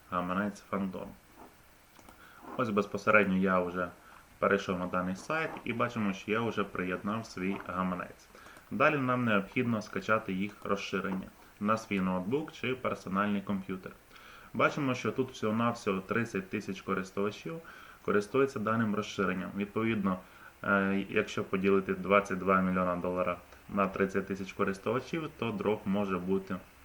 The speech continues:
дуже і дуже жирний. Отож, рекомендую вам обов'язково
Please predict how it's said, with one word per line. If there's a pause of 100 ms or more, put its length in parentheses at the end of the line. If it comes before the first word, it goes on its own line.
(640)
дуже
і
дуже
жирний. (380)
Отож,
рекомендую
вам
обов'язково